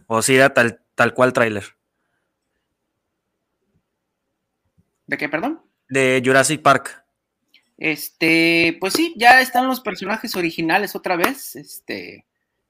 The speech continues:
Speaker 2: está este, ay, se me va el nombre, Laura Dern, está este, Sam Neill y, ay, el otro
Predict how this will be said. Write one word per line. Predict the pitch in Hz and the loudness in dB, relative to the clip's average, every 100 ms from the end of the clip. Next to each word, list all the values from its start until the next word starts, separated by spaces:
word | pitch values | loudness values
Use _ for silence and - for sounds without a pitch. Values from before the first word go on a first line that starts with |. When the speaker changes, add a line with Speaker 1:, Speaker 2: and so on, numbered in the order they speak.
| _ - | _ -16
Speaker 2:
está | 135 - 147 147 151 151 151 | -14 -4 -2 0 -2 -2 -2
este, | 147 139 - 143 131 120 110 104 - - - _ _ - | -4 -8 -8 -6 -6 -6 -8 -12 -18 -20 -20 _ _ -10
ay, | 190 220 220 | -6 -6 -6
se | - | -8
me | 160 | -6
va | 165 | -6
el | |
nombre, | 165 147 | -4 -2
Laura | 156 185 175 | 2 4 2
Dern, | 185 226 254 247 214 | 2 0 -2 -8 -14
está | - - - 135 135 135 135 135 135 _ _ _ _ | -20 -20 -10 -6 -6 -6 -6 -8 -10 _ _ _ _
este, | 127 - 131 | -18 -14 -12
Sam | - 156 165 | -6 -4 -2
Neill | 180 220 254 269 269 - | -2 -2 -2 -6 -8 -16
y, | 196 220 226 226 226 226 220 - | -14 -12 -12 -10 -10 -10 -10 -10
ay, | - - 214 - 190 | -8 -6 -4 -4 -6
el | 180 | -6
otro | 180 175 180 175 160 - | -8 -8 -6 -6 -6 -10